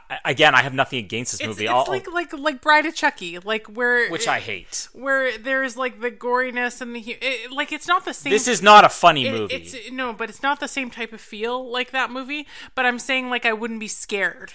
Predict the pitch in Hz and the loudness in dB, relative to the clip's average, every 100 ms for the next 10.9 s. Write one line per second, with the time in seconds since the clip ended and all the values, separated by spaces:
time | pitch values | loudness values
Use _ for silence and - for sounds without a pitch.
0 | - - 196 - 180 - - - 190 196 | -20 -10 -8 -8 -10 -10 -8 -4 0 0
1 | 220 277 220 175 175 180 160 - 139 120 | 4 4 8 8 6 4 0 2 0 2
2 | 127 117 - 131 127 117 98 117 110 107 | 0 0 -4 -6 -6 -8 -8 -10 -8 -10
3 | 110 113 113 98 110 110 107 104 101 104 | -6 -4 -4 -4 2 2 2 0 -6 -10
4 | 104 - 95 104 - 98 90 87 - 98 | -8 -10 -8 -10 -10 -12 -12 -20 -20 -4
5 | 165 180 196 - 151 151 135 110 117 117 | 2 2 2 -2 -4 -2 -2 0 0 0
6 | - - - - - 147 135 123 117 - | -4 -20 -20 -20 -8 -2 0 0 -2 -6
7 | - - - - 127 190 202 214 196 180 | -8 -20 -20 -20 2 6 6 4 0 0
8 | 175 147 135 147 143 135 - - - 170 | 0 0 2 8 8 8 0 -16 -4 4
9 | 156 - 175 170 170 165 190 - - 160 | 4 4 2 2 4 2 -4 -20 -10 0
10 | 151 147 160 156 151 156 151 - | 0 0 -2 0 2 2 2 -2